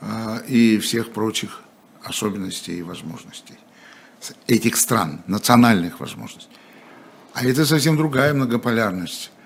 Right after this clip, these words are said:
нежели, э, многополярность, э, категорического противостояния. Вот. Так это разговоры о послезавтра, это уже, уже разговоры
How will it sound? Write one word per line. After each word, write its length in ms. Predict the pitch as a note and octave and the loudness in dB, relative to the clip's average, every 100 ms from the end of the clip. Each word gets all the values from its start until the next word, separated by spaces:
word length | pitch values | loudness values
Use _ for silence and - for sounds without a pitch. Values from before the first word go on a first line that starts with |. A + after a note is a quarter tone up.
| - - _ _ | -20 -20 _ _
нежели, 800 | G2+ A#2+ G#2+ G#2+ G#2 G#2+ G#2 G2+ - - - | 2 4 4 2 0 2 0 -4 -10 -20 -16
э, 60 | - | -10
многополярность, 1200 | G#2 G#2+ A2+ A2 G#2+ A2 B2+ B2 G#2+ G2+ - - | -2 0 2 0 0 0 0 0 -4 -6 -10 -10
э, 340 | G#2+ G#2 G2+ - - - | -8 -8 -10 -14 -20 -10
категорического 800 | G#2+ A#2 G#2 G#2+ A#2 A#2 - G#2+ | -6 -2 0 2 2 -2 -4 -4
противостояния. 1040 | G2+ F#2+ G#2+ G2 - G2 F2+ - - G2+ - - _ - - - - - _ _ - | -4 -6 -6 -6 -6 -6 -8 -10 -12 -16 -20 -20 _ -20 -20 -20 -20 -20 _ _ -12
Вот. 300 | E2 - - - - _ _ - | -12 -12 -18 -20 -20 _ _ -12
Так 200 | - - | -6 2
это 200 | D3+ F3+ | 4 6
разговоры 640 | D3+ A2+ A#2+ B2 C3+ B2 A#2+ | 4 2 2 2 2 0 0
о 80 | |
послезавтра, 880 | A#2 B2 A#2+ - D#2 D2 D2 - - | -2 -4 -4 -4 -8 -12 -14 -14 -16
это 200 | - - | -16 -14
уже, 220 | G2+ G2 G#2+ | -14 -12 -14
уже 280 | F2+ F#2+ | -14 -12
разговоры 640 | F2+ F2+ F#2+ F#2+ G2+ F2+ | -12 -10 -10 -8 -8 -10